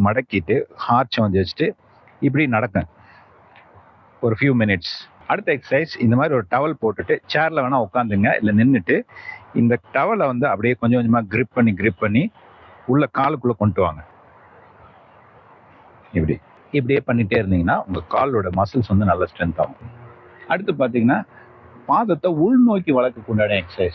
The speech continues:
இது ரொம்ப, ரொம்ப முக்கியமான ஒரு எக்ஸர்சைஸ். இப்படி ஒரு டவலோ இல்ல வந்து பிளாஸ்டிக் பேண்ட் மாதிரி வச்சுட்டு பாதத்தை வந்து உள்ள கொண்டு வாங்க. இப்ப நான் டவல் இல்லாம காமிக்கிறேன். இப்படி கொண்டு வரணும்.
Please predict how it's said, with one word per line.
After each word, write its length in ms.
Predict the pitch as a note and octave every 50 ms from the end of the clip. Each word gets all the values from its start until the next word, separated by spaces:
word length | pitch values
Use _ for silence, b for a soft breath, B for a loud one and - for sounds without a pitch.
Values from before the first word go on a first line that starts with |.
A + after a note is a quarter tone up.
| - G#2+
இது 100 | A#2 A#2
ரொம்ப, 240 | A#2+ C3 D#3 E3+
ரொம்ப 220 | F3 F3 F3 E3+ D#3
முக்கியமான 480 | C3 B2 G#2+ C#3 C3+ B2+ C3 C3 B2
ஒரு 120 | A2 G2 G2
எக்ஸர்சைஸ். 540 | F#2 - - F#2 E2 - B2+ E3+ G3+ - - - B B B B B B B
இப்படி 220 | - B2+ B2+ B2 C#3
ஒரு 120 | B2+ B2 -
டவலோ 500 | C3+ C#3 D#3 E3 D#3+ D#3 D3+ D3+ D3 C3+
இல்ல 180 | C3 C3 C#3 C3+
வந்து 200 | C3 C3 C#3+ -
பிளாஸ்டிக் 520 | - C3+ C3+ - - - D#3 B2+ F#2 F2
பேண்ட் 260 | A#2+ B2 C3 C3 B2+
மாதிரி 420 | B2 A#2 A#2 A#2 A#2 A#2+ B2 - - - -
வச்சுட்டு 380 | - - - - - E3 B3+ C4+ _ - - - - _ - - - - - -
பாதத்தை 340 | C3+ C#3+ F3 E3 D3+ - B2+
வந்து 180 | B2 C3+ D3+
உள்ள 280 | C#3 B2+ D3 F3 G#3 F#3+
கொண்டு 220 | - F2+ D#2 D2+
வாங்க. 160 | D#2 C#2+ - - - - - - - _ - - - - - - - - - - -
இப்ப 120 | - -
நான் 140 | A#2 A#2+ A2
டவல் 220 | - D3 E3 E3+
இல்லாம 260 | D#3 D3+ D3+ D3 C#3+ -
காமிக்கிறேன். 420 | A2 G2+ F#2+ E2 - A#2+ F3 A3 b b b b - - - _ _ _ - - - - - - - - - -
இப்படி 220 | - A#2+ C3 C#3 C3
கொண்டு 280 | C3 C3 A#2+ A2+ G#2+
வரணும். 240 | F#2 E2+ D2 - _